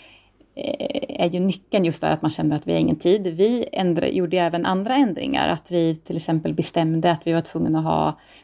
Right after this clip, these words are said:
två kvällar i veckan som var helt fria, där ingen hade någon aktivitet, för vi insåg ju att vi älskar att göra grejer som familj. Vi vill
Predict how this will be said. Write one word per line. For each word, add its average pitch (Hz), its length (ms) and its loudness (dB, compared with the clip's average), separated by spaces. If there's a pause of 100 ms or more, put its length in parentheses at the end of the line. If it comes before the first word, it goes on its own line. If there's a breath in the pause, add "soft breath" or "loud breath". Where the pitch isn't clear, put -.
(160)
två 190 160 2
kvällar 175 300 0
i 170 40 0
veckan 175 320 -2
som 165 120 0
var 160 80 2
helt 175 260 0
fria, 214 320 0 (100)
där 185 180 -2
ingen 180 260 0
hade 185 160 0
någon 180 180 0
aktivitet, 180 560 -2
för - 220 -6
vi 170 180 0
insåg 214 380 2
ju 175 80 2
att - 240 -2 (500 soft breath)
vi 165 160 -4
älskar 269 380 0
att 269 60 2
göra - 160 2
grejer - 380 -2
som 175 180 -2
familj. 185 420 -2
Vi 220 220 2
vill 180 200 0